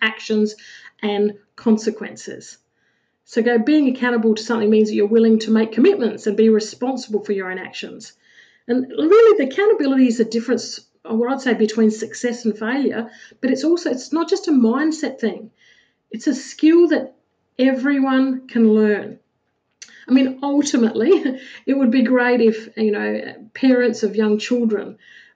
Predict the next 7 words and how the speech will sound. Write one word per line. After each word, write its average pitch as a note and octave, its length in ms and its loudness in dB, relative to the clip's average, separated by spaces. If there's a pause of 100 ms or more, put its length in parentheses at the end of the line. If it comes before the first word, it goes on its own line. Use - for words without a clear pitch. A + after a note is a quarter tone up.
um, F#3+ 560 -10
learned A3 580 0
how G3+ 200 -8
to G3+ 100 -6
stage A3 960 0 (440)
some A2+ 220 -4
aspects G#3+ 640 -8